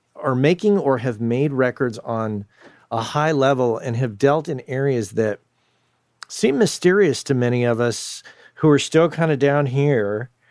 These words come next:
And to hear the truth being spoke about a lot of this stuff, it really demystifies a lot of it.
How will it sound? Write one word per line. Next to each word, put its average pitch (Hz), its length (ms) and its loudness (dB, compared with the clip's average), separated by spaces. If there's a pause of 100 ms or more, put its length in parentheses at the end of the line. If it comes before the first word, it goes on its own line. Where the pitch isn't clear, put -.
(340)
And 139 120 -2
to 131 100 -2
hear 170 680 0 (120)
the 120 240 -8
truth 180 420 0
being 135 240 2
spoke 156 420 0 (180)
about 113 300 0
a 107 40 0
lot 107 180 -2
of 101 60 -6
this 98 100 -10
stuff, - 240 -2
it 170 60 -8
really 170 220 6
demystifies 123 720 0
a 107 40 -6
lot 107 260 -4
of 90 120 -10
it. - 200 -20